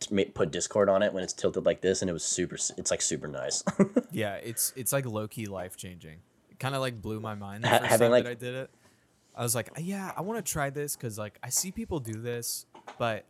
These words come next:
Speaker 2: it's probably
Speaker 1: It's
Speaker 2: not
Speaker 1: really
Speaker 2: gonna
Speaker 1: good,
Speaker 2: be
Speaker 1: it's really
Speaker 2: that
Speaker 1: good for
Speaker 2: good. I'll probably
Speaker 1: coding.
Speaker 2: just
Speaker 1: It's, like,
Speaker 2: flip it
Speaker 1: super
Speaker 2: down."
Speaker 1: cool. It's, like, super good for coding 'cause you see all of it at once.
Speaker 2: Mm-hmm.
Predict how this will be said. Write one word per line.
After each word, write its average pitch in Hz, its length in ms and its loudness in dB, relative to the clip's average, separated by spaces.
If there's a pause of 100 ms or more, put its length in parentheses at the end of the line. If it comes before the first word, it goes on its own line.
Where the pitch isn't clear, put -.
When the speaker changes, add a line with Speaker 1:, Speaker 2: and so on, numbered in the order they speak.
(100)
Speaker 2:
it's 156 160 -6
probably 175 280 -2
Speaker 1:
It's 110 60 -2
Speaker 2:
not 107 40 0
Speaker 1:
really 135 140 8
Speaker 2:
gonna 156 80 8
Speaker 1:
good, - 20 4
Speaker 2:
be - 40 -10
Speaker 1:
it's - 100 -6
really 139 100 6
Speaker 2:
that 151 60 6
Speaker 1:
good - 60 4
for 117 80 6
Speaker 2:
good. - 80 -6
I'll - 120 2
probably 95 120 6
Speaker 1:
coding. 85 120 0
Speaker 2:
just 95 140 -10
Speaker 1:
It's, - 80 -6
like, 98 80 4
Speaker 2:
flip - 80 2
it - 20 4
Speaker 1:
super 85 280 2
Speaker 2:
down." - 60 -10
Speaker 1:
cool. 85 240 0
It's, - 120 -6
like, 107 80 2
super 90 260 -4
good 85 140 -2
for 78 80 -8
coding 71 400 -2 (280)
'cause 95 120 0
you 90 80 0
see - 180 2
all 80 120 10
of 80 60 6
it 78 60 2
at 71 80 0
once. 71 320 -6 (540)
Speaker 2:
Mm-hmm. 104 300 -10